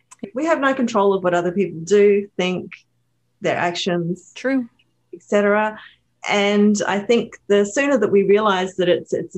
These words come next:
Speaker 1: you know, how we react to a situation is our choice, we can be a victim in our lives or we can be a pilot in our lives. Pilot chooses the destination, they set the course, they,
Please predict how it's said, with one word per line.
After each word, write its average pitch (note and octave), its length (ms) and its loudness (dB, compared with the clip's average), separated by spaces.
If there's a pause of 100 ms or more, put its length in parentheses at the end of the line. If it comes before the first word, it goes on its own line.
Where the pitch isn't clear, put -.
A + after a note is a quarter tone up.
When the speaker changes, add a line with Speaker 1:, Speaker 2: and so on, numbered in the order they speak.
(140)
Speaker 1:
you F3 140 -4
know, D#3+ 100 -2
how G3 280 -2
we A3 340 0
react F3+ 680 -2 (200)
to F#3+ 160 -2
a F3+ 40 -4
situation F3 840 -2
is E3+ 140 -8
our E3 200 -4
choice, G#3+ 600 -4 (500)
we F#3+ 180 2
can G3 200 0
be F#3 520 0
a F#3 120 -2
victim A#3+ 360 -2
in A3+ 80 2
our G#3 160 2
lives G#3 420 0
or F#3 60 -2
we F#3+ 100 2
can G3 140 -2
be F#3 100 2
a F3+ 60 -6
pilot D#3+ 480 -2
in C#3+ 100 -6
our C#3+ 140 -6
lives. - 560 -6 (400)
Pilot B3 360 -2
chooses G#3 420 0
the F#3 80 -8
destination, F3+ 680 -4
they E3+ 160 -2
set - 300 -4
the - 60 -4
course, F3 680 -2
they, E3+ 480 -2